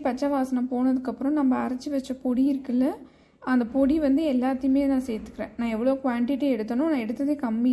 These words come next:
தான், அது எல்லாத்தையுமே வந்து சேர்த்துக்கிறேன். இதை சேர்த்துட்டு நல்லா எண்ணெய் பிரிஞ்சு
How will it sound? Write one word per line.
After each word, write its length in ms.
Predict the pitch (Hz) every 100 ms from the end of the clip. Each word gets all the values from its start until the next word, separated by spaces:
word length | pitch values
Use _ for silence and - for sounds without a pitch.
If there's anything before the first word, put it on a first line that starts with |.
| 226
தான், 160 | 220 359 - _ _ _ _ 247
அது 140 | 233 220
எல்லாத்தையுமே 480 | 233 262 262 262 285 285
வந்து 160 | 233 247
சேர்த்துக்கிறேன். 500 | 233 220 220 - 233 330 - - _ - -
இதை 140 | 262 262 269
சேர்த்துட்டு 520 | 294 339 311 294 320 508 - - 233
நல்லா 260 | 233 277 294 247
எண்ணெய் 320 | 220 254 311 302
பிரிஞ்சு 320 | 247 285